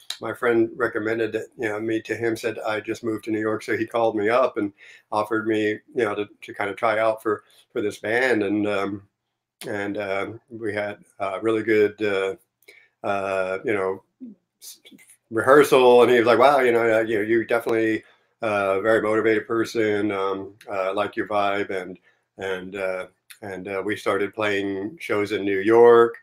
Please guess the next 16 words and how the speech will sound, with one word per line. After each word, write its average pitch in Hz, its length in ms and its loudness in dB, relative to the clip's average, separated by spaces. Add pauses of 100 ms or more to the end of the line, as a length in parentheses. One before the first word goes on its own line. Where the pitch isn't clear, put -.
(340)
uh, 101 460 0
City, 123 680 4
uh, 101 300 2
like 98 180 0
the 98 80 0
Limelight 113 800 4
and 90 100 -8
the 95 80 -10
Cat 117 280 0
Club, 113 280 -2
and 98 140 -4
it's 95 120 -12
just - 240 -10
very 131 220 2
exciting. 117 760 0
Um, 101 360 -4